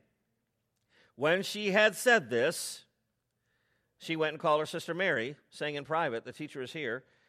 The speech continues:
and is calling for you." Now, the first question we might ask is,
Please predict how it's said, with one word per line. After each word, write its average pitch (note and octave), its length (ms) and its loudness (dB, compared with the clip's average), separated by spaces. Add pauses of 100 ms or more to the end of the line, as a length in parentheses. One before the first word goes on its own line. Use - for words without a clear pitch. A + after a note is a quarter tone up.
(200)
and C3 140 -4
is B2+ 220 -8 (180)
calling F3+ 340 -4
for G2 140 -14
you." F2 160 -16 (180)
Now, B2+ 240 -6 (240)
the C3+ 80 -10
first - 280 -8
question D3 320 -6
we B2 120 -6
might G#2+ 280 -8
ask E3+ 340 -8
is, A2+ 300 -10